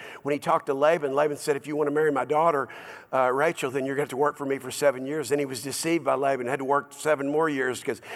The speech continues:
he got both the girls. And one was really great and gorgeous, and the other one was a girl. And so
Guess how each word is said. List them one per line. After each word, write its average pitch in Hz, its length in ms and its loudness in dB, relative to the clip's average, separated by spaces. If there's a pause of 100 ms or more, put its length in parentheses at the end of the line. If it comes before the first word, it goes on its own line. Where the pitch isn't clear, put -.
he 143 100 -8
got 123 280 2
both 151 300 4
the 131 100 -2
girls. 117 420 2
And 123 160 0
one 151 220 4
was 113 260 -4
really 135 380 2
great 131 420 0
and 120 100 -6
gorgeous, 123 460 0
and 117 100 -4
the 123 60 2
other 135 180 2
one 120 160 -2
was 117 200 -4
a 117 80 -2
girl. 127 340 2 (420)
And 247 200 6
so 143 400 4